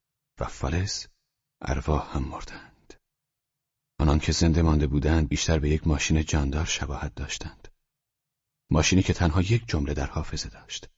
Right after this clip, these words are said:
و آن را مانند صفحه خط افتاده‌ای تکرار می‌کرد: "مقاومت کن، به جنگ تا زنده بمانی."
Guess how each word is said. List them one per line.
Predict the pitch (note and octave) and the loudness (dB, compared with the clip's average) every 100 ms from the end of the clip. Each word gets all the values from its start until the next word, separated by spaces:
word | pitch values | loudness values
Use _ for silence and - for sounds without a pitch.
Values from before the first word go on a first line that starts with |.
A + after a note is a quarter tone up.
| _ _ _ - | _ _ _ -14
و | - | -8
آن | E2+ | -6
را | D2+ | -4
مانند | D2 C2+ D2 | -4 -4 -4
صفحه | C#2 - C#2 - C#2 | -4 -6 -8 -6 -4
خط | - - - - | -4 -6 -8 -10
افتاده‌ای | - - C2 C2+ C#2 | -14 -8 -6 -4 -6
تکرار | - - - - | -8 -14 -14 -16
می‌کرد: | - - - - - _ _ _ _ _ _ _ _ | -18 -20 -20 -20 -20 _ _ _ _ _ _ _ _
"مقاومت | F2 - D2+ D2 D2+ D2 | 4 6 4 2 2 0
کن، | - C#2+ C2 - _ _ _ - | -2 -2 -2 -6 _ _ _ -2
به | D#2 | 2
جنگ | E2+ C#2+ C#2 - - _ _ _ - | 2 2 -2 -6 -14 _ _ _ -2
تا | - | -2
زنده | - F2+ - - | 0 -2 -4 -6
بمانی." | - - - - | -8 -8 -14 -20